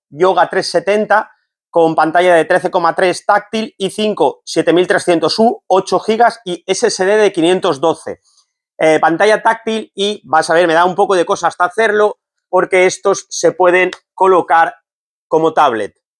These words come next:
Eh, para el precio que tiene, el portátil que es, ahora lo que ha-, haremos, lo, lo pondré cerca, lo encenderé para que lo veáis. Bueno, pues aquí lo tenemos, ya, ya lo tenemos aquí conectado y vamos a ver, lo encendemos para que veáis cómo,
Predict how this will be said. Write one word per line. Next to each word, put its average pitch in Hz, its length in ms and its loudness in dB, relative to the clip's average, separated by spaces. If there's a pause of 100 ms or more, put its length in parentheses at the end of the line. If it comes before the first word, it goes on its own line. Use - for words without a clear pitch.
(280)
Eh, 147 100 -10
para 156 200 0
el 151 100 -2
precio 196 280 -2
que 208 120 2
tiene, 214 440 0
el 160 200 0
portátil 170 560 0
que 196 260 2
es, 240 260 -4
ahora 170 300 4
lo 185 120 2
que 190 80 0
ha-, 175 180 -2
haremos, 165 600 -2
lo, 151 640 2
lo 147 160 -2
pondré 160 240 0
cerca, 220 500 0
lo 156 100 -2
encenderé 196 580 -4
para 175 200 2
que 180 100 -2
lo 165 100 4
veáis. 107 460 0 (500)
Bueno, 202 260 0
pues 180 120 0
aquí 190 160 2
lo 208 120 2
tenemos, 226 480 2
ya, 180 440 4
ya 175 80 -2
lo 175 120 0
tenemos 180 260 -6
aquí 170 160 -6
conectado 202 840 2
y 175 440 -4
vamos 147 320 -4
a 156 60 2
ver, 180 180 2
lo 175 100 2
encendemos 208 720 0
para 156 240 0
que 160 100 -2
veáis 156 640 2
cómo, 156 680 0